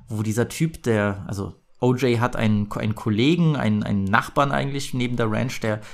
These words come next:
leitet so ein bisschen seine eigene, äh, der hat so einen eigenen kleinen Vergnügungspark, kann man das nennen. Ähm, asiatischer Homie, der Kinderstar war. Und als Kinders-, äh, der war Kinderstar bei einer Show, bei der ein Unfall passiert ist, wo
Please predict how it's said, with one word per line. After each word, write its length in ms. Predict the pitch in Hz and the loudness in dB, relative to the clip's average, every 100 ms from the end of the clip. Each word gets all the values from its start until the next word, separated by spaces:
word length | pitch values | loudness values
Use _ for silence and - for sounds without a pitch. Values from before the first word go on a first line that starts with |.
| - - | -16 -8
leitet 380 | 107 107 120 131 | 0 2 2 0
so 160 | 127 113 | 0 0
ein 80 | |
bisschen 260 | 117 117 123 | -2 0 0
seine 220 | 113 110 104 | 2 2 0
eigene, 1000 | 110 117 113 107 107 107 110 107 110 101 | 0 2 2 2 0 -2 -4 -4 -4 -6
äh, 40 | |
der 100 | 107 | -8
hat 100 | 113 | -6
so 80 | 117 | -4
einen 120 | 117 | -4
eigenen 300 | - 120 120 | -2 -2 -2
kleinen 260 | 113 113 110 | -2 -2 -2
Vergnügungspark, 840 | 123 120 123 151 131 - 107 101 | 0 2 4 4 2 0 -4 -4
kann 140 | - 101 | -4 -2
man 100 | 98 | -2
das 160 | 92 | -4
nennen. 300 | 95 101 131 - - - - - _ _ | -4 -4 -6 -10 -20 -20 -20 -20 _ _
Ähm, 680 | - 104 98 98 98 101 95 _ - - _ _ - | -2 0 2 4 2 2 -4 _ -16 -16 _ _ -10
asiatischer 640 | - 120 110 131 - 117 92 | -4 2 4 2 0 -4 0
Homie, 260 | 117 151 | 2 0
der 200 | 131 120 | 2 0
Kinderstar 640 | 120 - 151 113 - 107 107 | 0 0 2 2 0 -4 -4
war. 180 | - 107 | -4 -4
Und 140 | 101 | -4
als 180 | - - | -6 -4
Kinders-, 500 | 143 147 139 - - | -2 0 0 -4 -8
äh, 320 | 131 110 113 | -8 -8 -6
der 160 | 123 113 | -4 -2
war 100 | 110 | -2
Kinderstar 460 | 151 160 - 143 | 0 -2 0 0
bei 80 | 139 | 2
einer 140 | 110 110 | 2 0
Show, 300 | - 131 151 | 2 2 2
bei 140 | 120 | 2
der 140 | 117 | 0
ein 180 | 120 131 | 0 2
Unfall 260 | 156 160 117 | 0 2 -2
passiert 380 | 117 113 127 - | -2 -4 -4 -6
ist, 200 | 143 - | -8 -4
wo 300 | 117 127 | -2 -2